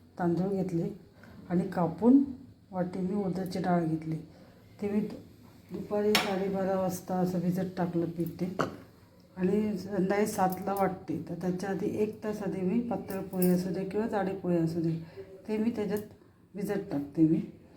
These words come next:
आणि ते भिजल्यानंतर एक तासाने आपण ते वाटण वाटून घ्यायचं.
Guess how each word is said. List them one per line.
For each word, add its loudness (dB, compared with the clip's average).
आणि -4
ते 4
भिजल्यानंतर 0
एक -4
तासाने -2
आपण -4
ते -6
वाटण -2
वाटून -2
घ्यायचं. 2